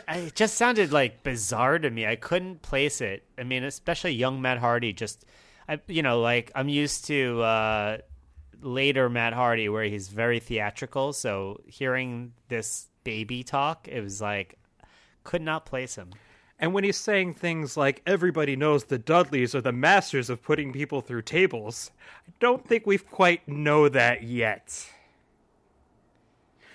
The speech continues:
Speaker 2: Although I guess this crowd,
Speaker 1: Yeah.
Speaker 2: a, a real E C W crowd, might know that from back then, but, uh, they're still kind of evolving that gimmick in W W F.
Speaker 1: I mean, nobody knows the Dudleys' post-grad work.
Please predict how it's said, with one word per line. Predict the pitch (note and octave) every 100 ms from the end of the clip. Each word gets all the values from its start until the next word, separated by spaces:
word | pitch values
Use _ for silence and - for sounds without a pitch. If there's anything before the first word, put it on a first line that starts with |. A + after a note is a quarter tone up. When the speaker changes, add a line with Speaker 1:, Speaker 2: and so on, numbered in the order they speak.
| - F#3+
Speaker 2:
Although | A3+
I | B3+
guess | A#3+ B3+
this | - A3+ -
crowd, | G3+ F#3 F3 F3 F3+
Speaker 1:
Yeah. | E3+ E3
Speaker 2:
a, | E3+
a |
real | D#3+ E3 E3+ E3
E | F3
C | - E3
W | D3 D3 C#3
crowd, | B2+ C#3 B2+ B2 A#2 B2 _ _ _ _ _ _ _ _ _
might | C#3 D3 C3+
know | C3+
that | C3 B2
from | C3+ B2
back | A#2+ -
then, | C3 B2 A#2
but, | A#2+ B2+ -
uh, | C3 C3+ -
they're | C#3+ D3
still | - E3+ D3+
kind | D#3+ D3
of |
evolving | C3 C3 C3 B2 A#2
that | B2+ B2
gimmick | C3 A#2+ A2 - _ - -
in | C3
W | B2 A#2+ A2+
W | A#2 A2+ A2
F. | G#2+ - _ _ _ _ _ _ _ _ _
Speaker 1:
I | B3+
mean, | D4 B3+
nobody | A3+ C4 C#4+
knows | C4+ D4+ G3+
the | D3+
Dudleys' | D#3 B2+ C3+ -
post-grad | D3 B2+ - B2+ A2
work. | G2 G#2 F#2+ -